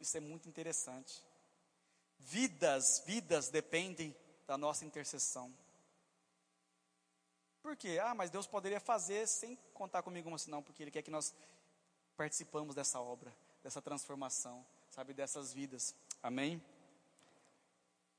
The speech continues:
Pri-, primeira Timóteo dois oito diz assim: "Quero, pois, que homens orem em todo lugar, levantando mãos santas,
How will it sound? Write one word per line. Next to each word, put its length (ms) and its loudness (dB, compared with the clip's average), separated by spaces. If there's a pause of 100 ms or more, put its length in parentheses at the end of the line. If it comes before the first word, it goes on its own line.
(2750)
Pri-, 140 2
primeira 420 10
Timóteo 420 12
dois 220 12
oito 220 8
diz 160 2
assim: 340 8 (340)
"Quero, 280 12
pois, 420 10
que 240 2
homens 800 12 (100)
orem 360 12
em 40 2
todo 380 12
lugar, 560 12 (260)
levantando 560 8
mãos 360 10
santas, 640 8